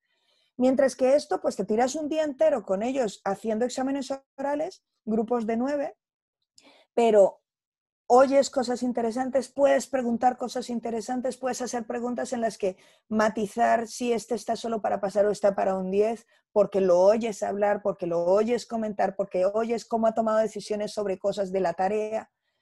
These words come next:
Entonces puede ser muy, muy interesante. Y en tiempos de pandemia lo que hice fue pedirles un examen en vídeo,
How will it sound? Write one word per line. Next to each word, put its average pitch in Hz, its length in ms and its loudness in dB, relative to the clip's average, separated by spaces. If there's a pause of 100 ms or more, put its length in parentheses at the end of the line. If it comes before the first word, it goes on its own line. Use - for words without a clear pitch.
(140)
Entonces 233 400 -2
puede 240 260 -2
ser 254 160 -4
muy, 240 400 4
muy 233 180 0
interesante. 208 680 -8 (340)
Y 247 120 4
en 233 120 4
tiempos 262 340 2
de 277 120 2
pandemia 269 440 -4
lo 254 140 -4
que 214 140 -4
hice 220 240 -6
fue 220 200 -10
pedirles 226 540 -6
un 214 160 -6
examen 214 560 -6 (240)
en 180 320 -4
vídeo, 190 480 -2